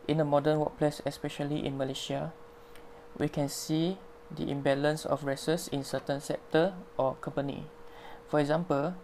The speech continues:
it is not uncommon to encounter job vacancy advertisement such as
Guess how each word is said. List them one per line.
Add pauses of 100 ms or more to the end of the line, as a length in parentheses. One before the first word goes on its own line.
(300)
it
is
not
uncommon
to
encounter
job (120)
vacancy
advertisement
such
as